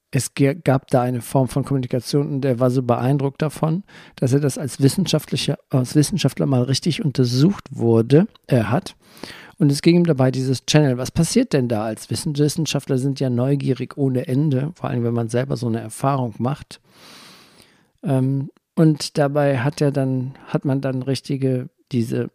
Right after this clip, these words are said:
Hirnforschung, die Messmethoden werden ja auch immer feiner. Und so hat er,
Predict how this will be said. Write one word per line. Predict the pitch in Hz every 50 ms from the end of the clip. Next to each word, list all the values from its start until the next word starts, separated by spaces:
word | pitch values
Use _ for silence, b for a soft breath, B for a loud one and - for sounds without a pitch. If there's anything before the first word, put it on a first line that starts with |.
| -
Hirnforschung, | - - 151 160 180 - - 151 135 113 - 135 127
die | 120 120 131
Messmethoden | 151 131 120 131 135 - - 147 131 - - 135 131 123 120 113
werden | 123 123 131
ja | 135 135
auch | - -
immer | - 135 120 113
feiner. | - - - - 156 160 160 165 151 131 135 151 175 - _ _ _ _ _ _ _ _ _ _ _ _ _ _ _ _ _ - B B B B B B B B B B B B B
Und | - 139 139 135 135
so | - 151 135 95
hat | 131 147 - - - -
er, | - 139 135 123 127 139 147 -